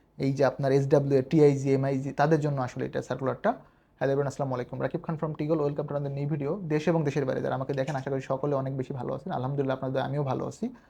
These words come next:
আমি এখানে স্পেসিফিক বলে দিব স্যালারি এবং এগুলো প্রত্যেকটারই বেসিক ডিউটি এইট আওয়ার্স। আপনাকে কোনোভাবেই আট ঘন্টার পরে আট মিনিটও ওই বেসিক ধরে কাজ করাবেন। Obviously আপনি কাজ পাবেন, করতে পারবেন,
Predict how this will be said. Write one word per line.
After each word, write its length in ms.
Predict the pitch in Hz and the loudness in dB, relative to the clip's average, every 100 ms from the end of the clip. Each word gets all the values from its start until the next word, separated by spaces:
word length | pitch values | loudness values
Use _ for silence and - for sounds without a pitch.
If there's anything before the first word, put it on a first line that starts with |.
| _ _ _ - | _ _ _ -2
আমি 220 | 165 185 | 2 4
এখানে 400 | 185 214 - 208 | 4 0 4 2
স্পেসিফিক 600 | 208 - 220 - 196 165 | 2 0 0 2 2 8
বলে 160 | 175 | 8
দিব 200 | 175 151 | 8 4
স্যালারি 540 | 127 - 147 156 185 202 | 4 6 8 8 8 6
এবং 280 | 143 139 139 - | 4 2 -4 -6
এগুলো 200 | 156 175 | 2 4
প্রত্যেকটারই 600 | 190 - - 220 214 220 | 4 0 4 4 6 6
বেসিক 360 | 170 156 156 160 | 10 8 8 4
ডিউটি 220 | 175 170 | 4 4
এইট 160 | 147 139 | 4 4
আওয়ার্স। 240 | - - | 0 -4
আপনাকে 300 | 131 165 175 | -6 -2 -2
কোনোভাবেই 720 | 180 185 180 185 180 233 269 - _ _ _ _ _ _ _ _ _ _ | 0 2 4 4 6 4 4 -2 _ _ _ _ _ _ _ _ _ _
আট 240 | 147 160 | 2 2
ঘন্টার 300 | - 175 165 | 2 4 4
পরে 420 | 170 170 175 208 - | 4 6 6 4 0
আট 140 | - 160 - | 0 0 0
মিনিটও 320 | 185 170 196 220 | 2 4 4 4
ওই 180 | 185 180 | 6 6
বেসিক 360 | 151 170 170 175 - | 10 8 8 0 -2
ধরে 160 | 151 160 | 4 4
কাজ 300 | 156 147 - | 4 -2 2
করাবেন। 320 | 165 143 131 | 6 6 6
Obviously 500 | 135 147 170 202 233 | 2 4 6 4 4
আপনি 180 | 196 180 | 2 2
কাজ 180 | 165 156 - | 2 0 0
পাবেন, 220 | 160 165 | 0 2
করতে 240 | 208 202 | 2 4
পারবেন, 340 | 175 143 175 | 6 6 2